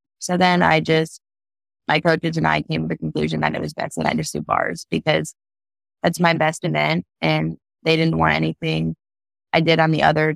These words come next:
two to car-, t-, take me out of competing when they needed me to contribute on bars. So I have just been doing bars for my sophomore and junior year.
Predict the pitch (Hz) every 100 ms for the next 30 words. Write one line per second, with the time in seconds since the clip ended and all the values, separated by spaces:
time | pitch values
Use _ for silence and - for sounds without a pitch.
0 | - - 151 156 160 - 151 147 151 _
1 | _ _ _ _ - 160 156 - - -
2 | _ _ 160 - 147 143 143 143 - _
3 | _ _ _ _ _ 165 151 156 147 151
4 | 147 147 143 - - - - 156 160 151
5 | 156 - 139 - - - - _ _ _
6 | _ _ - 170 170 165 156 156 - _
7 | _ - 170 165 165 165 160 160 156 -
8 | 160 165 160 - - 160 160 156 - 80
9 | 78 - - - - 160 156 151 156 -
10 | 151 143 - - 160 156 - 143 135 127
11 | 90 -